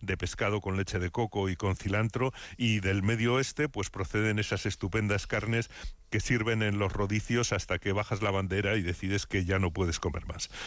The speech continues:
Bueno, la verdad es que ahora los productos de la Amazonia también son la base de nuevas cocinas brasileñas, tanto en Brasil como en Perú están aprovechando esos productos que llegan desde el Amazonas, pero,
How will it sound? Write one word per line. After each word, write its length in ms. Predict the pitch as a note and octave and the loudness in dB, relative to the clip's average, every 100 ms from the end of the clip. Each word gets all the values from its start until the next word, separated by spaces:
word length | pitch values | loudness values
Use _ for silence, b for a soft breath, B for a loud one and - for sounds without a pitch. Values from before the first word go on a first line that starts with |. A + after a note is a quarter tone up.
| B | B
Bueno, 220 | - A2 | 0 2
la 80 | G#2+ | 2
verdad 160 | G#2+ B2 | 2 0
es 80 | - | 0
que 80 | |
ahora 180 | B2 B2+ | 0 2
los 160 | B2 G#2 | 0 -2
productos 400 | G2 A2+ - A2+ | -2 -4 -2 0
de 80 | G#2+ | 2
la 60 | |
Amazonia 480 | G2+ F#2 - A#2 B2 | 2 0 0 2 0
también 400 | G2+ F2 G#2+ B2 - B | 0 0 2 0 -2 B
son 200 | - A2+ | -4 2
la 100 | A2+ | 2
base 260 | G#2 A2+ A#2 | 2 0 -2
de 240 | G#2 G2 | 0 2
nuevas 420 | F#2 G#2 B2+ A#2+ - | 4 4 4 2 0
cocinas 560 | F#2+ - C#3+ C3 B2 F#2+ | -4 0 2 2 0 -2
brasileñas, 720 | F#2 F2+ G#2+ A2 C3 C3+ C3+ | -2 -2 -2 0 2 2 0
tanto 260 | - G2+ G2+ | 0 0 0
en 60 | |
Brasil 340 | F#2 - - A#2 | 0 -2 -2 0
como 200 | G2 F#2+ | 2 2
en 80 | F2 | 2
Perú 240 | G#2 A#2 - B | 2 2 -2 B
están 260 | B - A2+ | B -2 0
aprovechando 540 | A2 G#2+ G2 - G#2+ | 0 0 0 0 0
esos 200 | G2 G2+ | 0 -4
productos 460 | - G2+ A2 - G2 | -4 -2 -2 -2 -2
que 80 | G2+ | 0
llegan 240 | G#2 G#2 | 2 2
desde 200 | G2 F2+ | 2 2
el 60 | F2+ | 2
Amazonas, 520 | F#2 F#2 G#2 A2 - B B B | 0 0 0 0 -2 B B B
pero, 400 | - G2+ G2 G2 | -2 2 2 2